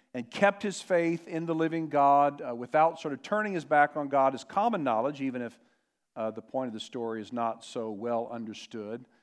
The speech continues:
Uh, last week, we, we introduced the book by looking at Job, who he was. Job was a, a very prominent and wealthy man who lived in the ancient Near Eastern town of Uz, the region of Uz,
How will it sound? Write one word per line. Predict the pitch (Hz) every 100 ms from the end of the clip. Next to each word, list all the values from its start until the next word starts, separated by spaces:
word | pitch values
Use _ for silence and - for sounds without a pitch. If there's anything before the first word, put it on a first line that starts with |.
| _ _ -
Uh, | 110
last | 139 180 -
week, | 175 160
we, |
we | 147 143 143
introduced | 196 226 208 214 196
the |
book | 160 185 151
by | 147
looking | 151 190 214 175
at | 151
Job, | 160 156 160 151
who | 156
he | 196
was. | 160 160 160 - - _ _ _ -
Job | 156 170
was | 160 131
a, |
a | 139 135 135 147 131 123
very | 120 147 131
prominent | - - 165 185 214 240 - -
and | 123 123 120 123 _ _ _
wealthy | 110 135 175 180 180
man | 165 165 208
who | 165 131
lived | 135 151 151
in | 143
the | 120 131
ancient | 127 147 - 151
Near | 131 131 131
Eastern | 147 - 135 123
town | - 135 139 120
of | 107 -
Uz, | 127 156 180
the | 123
region | 110 143 127
of | 113
Uz, | 117 143 180